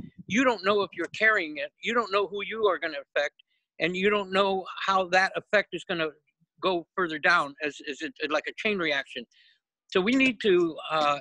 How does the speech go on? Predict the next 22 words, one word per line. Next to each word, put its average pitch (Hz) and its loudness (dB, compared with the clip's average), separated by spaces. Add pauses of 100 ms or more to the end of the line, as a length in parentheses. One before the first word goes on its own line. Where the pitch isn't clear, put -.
step 208 2
up 202 4
the, 156 2
the, 143 0 (220)
the, 139 -4
uh, 127 -4 (800)
uh, 135 0 (100)
n-, 151 -8 (140)
notifying 196 0 (100)
people 160 -4 (440)
that 151 4 (200)
don't 196 -8
have 180 0 (680)
phones, 160 0
that 151 -2
don't 180 0
have 180 2
radios, 165 2
that 151 -6
don't 170 0
have 175 2 (100)
televisions, 156 -2